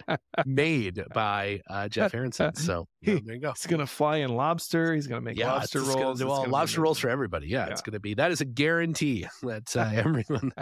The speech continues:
Speaker 2: <laughs> definitely sign up though. It's, it looks like it's gonna be a great event. We're gonna be there. It's gonna be great. Uh, I had a great conversation with our good friend John from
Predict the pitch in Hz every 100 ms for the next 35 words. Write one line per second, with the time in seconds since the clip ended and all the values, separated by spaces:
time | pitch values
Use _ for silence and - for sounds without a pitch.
0 | - _ 131 - 113 - 135 156 180 214
1 | 185 170 160 135 117 104 143 170 208 262
2 | 220 190 185 226 202 143 131 107 92 160
3 | 151 139 135 131 127 135 123 123 127 131
4 | - 117 104 104 104 131 104 139 135 131
5 | 120 127 123 127 110 101 110 - 113 104
6 | 110 113 - 107